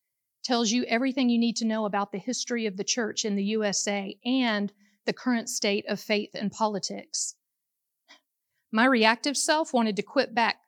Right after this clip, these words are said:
"So are you admitting that you're a racist?" The conversation on social media has focused a lot on racism in response to the video that went viral showing the murder of Ahmaud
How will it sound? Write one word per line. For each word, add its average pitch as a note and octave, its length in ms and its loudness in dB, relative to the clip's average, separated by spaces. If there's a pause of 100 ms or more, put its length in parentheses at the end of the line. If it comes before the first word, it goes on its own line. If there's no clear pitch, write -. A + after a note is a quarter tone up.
(140)
"So G#3+ 480 4
are G#3+ 80 4
you G#3+ 180 2
admitting A3+ 400 4
that G#3 160 0
you're G#3+ 260 0
a C#4+ 120 -2
racist?" E4 680 -4 (1500)
The A3 80 -6
conversation B3 640 2
on G#3 120 0
social A3+ 360 2
media G#3+ 400 2
has F#3 240 -2
focused A3 520 -2
a G#3 100 0
lot G3+ 520 -4
on G#3 180 -2
racism G3 640 -4
in G#3 160 -2
response G#3 480 -4
to - 80 -4
the G3 80 -4
video G#3 400 2
that F#3+ 160 -4
went G#3 240 -6
viral G3+ 500 2
showing A3+ 380 0
the G#3 80 2
murder G3+ 420 0
of G3+ 160 -2
Ahmaud G3+ 380 -2